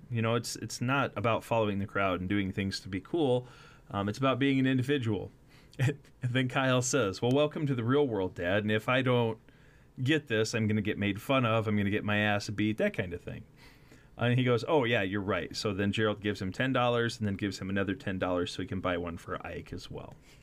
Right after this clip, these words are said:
<laughs> If I miss anything here, let me know. I believe the next scene is Kyle shows up at somebody's house, whoever's house they're at. They're all playing the Chinpokomon video game with their special Chinpokomon video c-, game controller.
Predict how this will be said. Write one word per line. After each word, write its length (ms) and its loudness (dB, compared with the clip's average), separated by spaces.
<laughs> 60 -2
If 80 -6
I 80 2
miss 260 2
anything 340 0
here, 160 0
let 180 2
me 80 0
know. 140 2
I 80 0
believe 300 2
the 100 0
next 340 0
scene 440 2
is 600 0
Kyle 260 2
shows 280 -2
up 240 -2
at 300 0
somebody's 480 -2
house, 240 -4
whoever's 400 0
house 260 -2
they're 140 -2
at. 160 -4
They're 140 2
all 100 2
playing 500 2
the 60 -2
Chinpokomon 640 0
video 240 2
game 220 -2
with 120 -10
their 120 -4
special 360 -2
Chinpokomon 720 -2
video 300 2
c-, 100 -14
game 200 0
controller. 580 -6